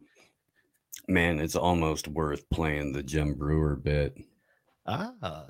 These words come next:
Speaker 2: it, it, it probably is. Uh, Jim Breuer is awesome, man. And, uh, shout out to him, too, for doing what he did about, um,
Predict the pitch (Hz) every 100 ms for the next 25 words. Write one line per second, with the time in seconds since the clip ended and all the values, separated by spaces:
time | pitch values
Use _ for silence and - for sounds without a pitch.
0 | - 120 - 123 _ 113 - 240 180 -
1 | 170 - - - - 104 95 92 143 135
2 | 135 127 90 101 135 - - - 98 101
3 | 95 92 98 - - 120 143 143 101 117
4 | 120 - 117 113 - 85 85 - - -
5 | - 110 113 110 104 107 107 107 101 104
6 | 92 92 - 92 90 87 80